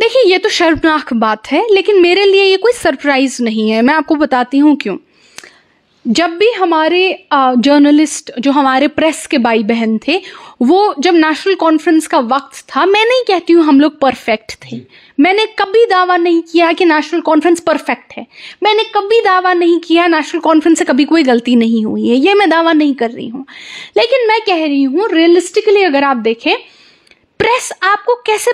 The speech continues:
Speaker 1: पता चलता है कि प्रेस की फ्रीडम कितनी है? आपको पता चलता है प्रेस की फ्रीडम जब आप किसी भी जगह का अखबार उठा के देखेंगे या न्यूज़ चला के देखेंगे। अगर ये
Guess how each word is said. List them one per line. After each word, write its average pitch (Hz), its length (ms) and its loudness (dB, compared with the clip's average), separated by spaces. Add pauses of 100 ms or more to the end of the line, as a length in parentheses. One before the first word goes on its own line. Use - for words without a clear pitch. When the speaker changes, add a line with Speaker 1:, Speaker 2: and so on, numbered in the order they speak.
Speaker 1:
पता 359 220 -2
चलता 277 380 -2
है 294 240 0
कि 359 160 -6
प्रेस - 640 -4 (140)
की 381 140 0
फ्रीडम 302 520 2
कितनी 226 400 -8
है? 220 160 -14 (520)
आपको 494 420 -2
पता 381 200 -2
चलता 320 340 0
है 330 160 2
प्रेस 311 360 -2
की 330 160 -4
फ्रीडम 277 440 0 (120)
जब 320 300 0
आप 339 380 -2 (580)
किसी 508 360 -2
भी 453 160 2
जगह 254 360 0
का 339 140 -6
अखबार 247 520 -2
उठा 233 300 -4
के 240 140 -2
देखेंगे 240 500 -2
या 381 180 2
न्यूज़ 320 460 4
चला 226 280 -2
के 220 180 -8
देखेंगे। - 580 -10 (500)
अगर 453 420 -2
ये 480 60 2